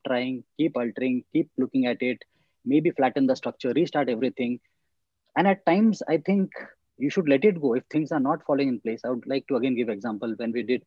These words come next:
Pepsi World Cup, the Cricket World Cup, uh, Change the Game, um, followed by, uh, Airtel, Har Friend Zaruri Hota Hai. We never entered those pieces because we said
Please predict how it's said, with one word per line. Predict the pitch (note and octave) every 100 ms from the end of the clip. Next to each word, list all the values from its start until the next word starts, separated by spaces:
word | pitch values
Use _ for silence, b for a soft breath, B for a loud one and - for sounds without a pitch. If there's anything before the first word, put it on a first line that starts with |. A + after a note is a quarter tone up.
| -
Pepsi | - C3
World | A2 A2 -
Cup, | - - _ _ _ -
the | -
Cricket | - A#3+
World | G#3+ G#3 -
Cup, | G2+ - _ -
uh, | - -
Change | A#2 A2+
the | G#2+
Game, | G#2+ G2+ E2+ _ _ _ _ _ -
um, | G#2 G2+ G2 F#2+ - -
followed | A#2 A#2+ G#2+
by, | A2+ A2+ G#2 -
uh, | A2 G#2 G2+ - G#2+
Airtel, | A#2 B2 G#2
Har | A#2 A#2
Friend | A2 A2
Zaruri | G#2+ G#2+ G2+
Hota | G2 F2+ F2+
Hai. | F#2+
We | D#3
never | F3 D#3 G#3
entered | C#3+ C#3+ G#3 F#3
those | F3 -
pieces | C#3 - G#2+
because | G#2+ G#2 D#3 D3
we | E3 -
said | G3+